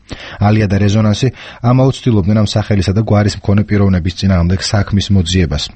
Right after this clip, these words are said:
ოფიციალური პირები აცხადებენ, ასეთი რამ არ ამხდარა და შესაბამისად არც არავინ სამართლდებაო. გაზეთები გამოეხმაურნენ უზნაძის ქუჩაზე პოლიციელის მკვლელობას და მასთან დაკავშირებით პრეზიდენტის გამოსვლას.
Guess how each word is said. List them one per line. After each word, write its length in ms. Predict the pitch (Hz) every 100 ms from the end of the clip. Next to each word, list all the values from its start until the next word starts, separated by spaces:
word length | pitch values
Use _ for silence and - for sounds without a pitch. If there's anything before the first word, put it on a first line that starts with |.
| -
ოფიციალური 480 | 82 - 90 85 80
პირები 240 | 90 92
აცხადებენ, 440 | 95 - 92 90 82
ასეთი 240 | 87 87
რამ 140 | 90 85 - - - -
არ 180 | 107 101
ამხდარა 500 | 98 95 98 110 123
და 120 | 113
შესაბამისად 540 | 123 107 87 78 82 90
არც 220 | - 87
არავინ 300 | 82 76 80
სამართლდებაო. 800 | - 90 87 - 80 80 73 67 - _ _ _ - - - - -
გაზეთები 440 | 135 156 156 113
გამოეხმაურნენ 720 | 113 117 120 - 107 101 123
უზნაძის 460 | 131 123 120 101 -
ქუჩაზე 340 | 104 98 92
პოლიციელის 580 | 101 107 104 - 92 87
მკვლელობას 520 | 90 104 101 98 104
და 100 | - 123
მასთან 280 | 101 107
დაკავშირებით 540 | 95 90 85 80 82 87
პრეზიდენტის 640 | - - 95 90 80 73
გამოსვლას. 500 | 82 76 65 - 65